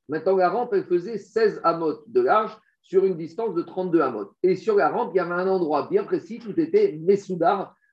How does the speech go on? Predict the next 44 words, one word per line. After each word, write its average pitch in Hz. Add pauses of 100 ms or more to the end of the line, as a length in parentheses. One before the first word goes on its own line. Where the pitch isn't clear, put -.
un 165
ordre 196
où 254
on 240
mettait 202
les 180
membres. -
Alors, -
quand 233
il 233
s'agissait 196 (260)
des 202
membres 180 (160)
du 185
Korban 170
Atamid, 143 (200)
qu'est-ce 202
que 202
dit 190
la 175
Braïta ? 151
On 226
les 202
mettait 196
sur 160
la 165
partie -
basse 139 (220)
de 147
la 156
rampe 165
d'accès, 185
côté 190
est, - (160)
donc 180 (100)
à 160
droite. 131 (720)
Ça, 214
c'est 226
les 190
Korban 196
du 151
Keves 214
Atamid, 170